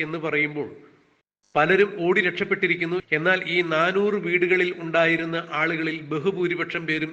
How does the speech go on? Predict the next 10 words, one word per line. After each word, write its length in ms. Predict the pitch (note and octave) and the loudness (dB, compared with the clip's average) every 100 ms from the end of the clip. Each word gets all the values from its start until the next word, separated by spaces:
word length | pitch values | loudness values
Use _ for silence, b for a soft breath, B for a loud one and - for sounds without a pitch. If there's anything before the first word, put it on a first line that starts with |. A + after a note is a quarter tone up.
| D3+ | -8
ഇപ്പോഴും 340 | D3 D#3 D#3 D#3 | -4 -4 -2 -2
കാണാനില്ല 520 | D3 D#3 E3+ E3+ E3 D#3+ E3 D#3+ | 0 2 2 0 0 0 -4 -6
എന്ന് 140 | D3 D3+ | -6 -4
തന്നെയാണ് 460 | C#3+ D3 C#3+ D3 D3+ C#3+ | -2 0 -2 -4 -8 -6
അറിയാൻ 280 | C#3 C#3 D3 - | -2 -2 -4 -8
സാധിക്കുന്നത്. 540 | C3 A#2+ A2+ G#2+ F#2+ F#2 _ D3+ | -8 -8 -14 -16 -18 -20 _ 0
അതുകൊണ്ട് 300 | F3+ G3+ F#3+ | 2 2 2
തന്നെ 180 | F#3+ F#3+ F#3+ D#3+ | 2 0 0 0
മരണസംഖ്യ 640 | E3+ F#3+ G3 F3 E3+ F#3 E3 | 2 0 -2 -4 -2 -2 -2
ഇനിയും 300 | E3 F#3 G3+ | -6 -2 -2